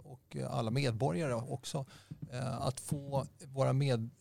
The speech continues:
medlemmar i partiet att, att förstå och dela, eh, principerna. Eh, sen kan vi, sen är vi ett brett och stort parti, så alla håller väl inte med om alla saker. Man har olika tyngdpunkter i det här programmet.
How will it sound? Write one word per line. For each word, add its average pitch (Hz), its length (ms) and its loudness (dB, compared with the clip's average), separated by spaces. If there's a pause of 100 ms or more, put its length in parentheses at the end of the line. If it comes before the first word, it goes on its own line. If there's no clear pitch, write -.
(140)
medlemmar 135 460 0
i 139 60 4
partiet 120 480 -2
att, 110 180 -2
att 123 220 -8
förstå 170 520 0
och 131 240 -4
dela, 139 420 2 (480)
eh, 117 500 -2
principerna. - 800 -2 (320)
Eh, 127 80 -8
sen 131 220 -4
kan 175 160 0
vi, 160 320 2
sen 147 180 2
är 170 40 2
vi 147 100 2
ett 123 120 -2
brett - 320 -4
och 139 100 0
stort - 220 0
parti, 131 300 -4
så - 100 -2
alla 120 240 0
håller 131 240 2
väl 131 100 0
inte 127 140 -6
med 120 100 0
om 120 120 0
alla 120 180 2
saker. 156 320 0
Man 123 160 0
har 120 200 4
olika 120 360 0
tyngdpunkter 139 720 -4
i 120 120 0
det 113 100 4
här 107 80 2
programmet. 120 440 -6